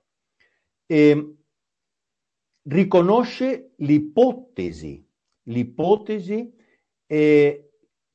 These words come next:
totalmente nuova, ecco, è completamente nuova, un'ipotesi completamente nuova che si basa soprattutto sul magistero di Papa Francesco.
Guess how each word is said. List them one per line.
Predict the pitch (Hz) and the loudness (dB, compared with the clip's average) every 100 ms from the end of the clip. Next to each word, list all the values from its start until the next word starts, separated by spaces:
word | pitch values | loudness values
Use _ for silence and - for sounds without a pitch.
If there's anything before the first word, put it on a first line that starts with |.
| _ | _
totalmente | - 269 302 - 190 160 160 214 226 220 139 | 2 2 2 2 2 2 0 -2 -2 -4 -4
nuova, | 131 175 226 131 82 76 _ _ _ _ _ - | -4 -2 -2 -4 -8 -12 _ _ _ _ _ -10
ecco, | 180 180 110 | -8 -6 -8
è | 123 151 151 | -6 -8 -6
completamente | - 156 151 208 220 120 117 117 117 | -2 -2 0 -2 0 -2 -6 -8 -8
nuova, | 104 98 95 95 | -8 -8 -8 -10
un'ipotesi | 180 185 180 123 - 202 254 226 - 170 - | -6 -4 -4 -6 -4 -4 -4 -10 -10 -12 -4
completamente | 147 135 131 120 - 180 196 277 294 302 135 123 156 175 170 110 | 0 0 -4 -12 -8 -6 -4 -4 -6 -6 -6 -6 -8 -10 -10 -10
nuova | 101 131 190 196 226 233 _ _ _ _ | -8 -6 -8 -8 -12 -14 _ _ _ _
che | - | -6
si | 147 - 147 | -6 -6 -6
basa | 120 113 85 85 92 | -2 -2 -2 -6 -12
soprattutto | 85 - 254 247 - 120 - 214 247 247 220 | -12 -2 -2 -2 -6 -6 -8 -10 -10 -10 -12
sul | - 139 | -8 -8
magistero | 120 110 101 110 _ 160 180 185 175 | -8 -8 -10 -14 _ -4 -4 -4 -8
di | 113 101 180 190 | -8 -8 -8 -8
Papa | - 120 120 135 | -6 -6 -6 -10
Francesco. | 131 127 117 - - - _ _ | -10 -16 -18 -20 -20 -20 _ _